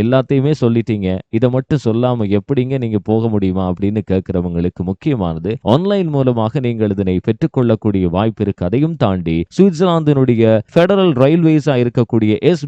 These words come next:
பேவேயினுடைய இணையதளத்துக்கு பிரவேசிச்சீங்கன்னா அப்படின்னா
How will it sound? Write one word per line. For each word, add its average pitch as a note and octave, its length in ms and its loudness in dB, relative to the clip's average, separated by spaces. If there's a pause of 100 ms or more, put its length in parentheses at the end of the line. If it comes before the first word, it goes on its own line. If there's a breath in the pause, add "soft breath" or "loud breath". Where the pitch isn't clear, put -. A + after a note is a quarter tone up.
பேவேயினுடைய C3 800 2 (160)
இணையதளத்துக்கு C#3+ 720 -2
பிரவேசிச்சீங்கன்னா A#2+ 880 0
அப்படின்னா F#2 380 0